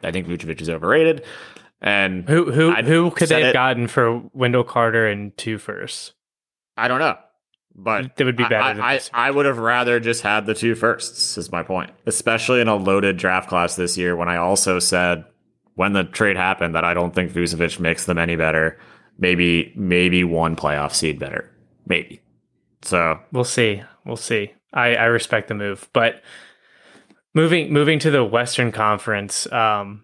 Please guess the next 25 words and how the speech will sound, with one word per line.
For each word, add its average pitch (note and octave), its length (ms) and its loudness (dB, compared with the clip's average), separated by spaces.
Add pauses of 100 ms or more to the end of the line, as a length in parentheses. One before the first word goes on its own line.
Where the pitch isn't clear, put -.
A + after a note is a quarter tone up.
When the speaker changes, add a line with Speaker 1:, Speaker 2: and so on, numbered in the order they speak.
(140)
Speaker 2:
that's, C3 420 -2
that's C3 260 0
gonna A#2 160 2
be G#2+ 120 2
a G2+ 60 2
much G#2 260 0
more G#2+ 380 0 (260)
exciting G#2 520 0
playoff G2+ 580 0
bracket G2 420 0
for - 160 -4
sure. G2+ 440 -2 (420)
Uh, G#2 360 0
the, A2+ 340 -2
the A#2+ 80 2
teams A2+ 280 0
at A2+ 80 2
the G#2+ 80 2
bottom G2+ 380 0
are, G2 300 0
are A2 100 0
really G#2 280 2
exciting, G2 560 -2
really G2+ 220 0
good. G2 360 2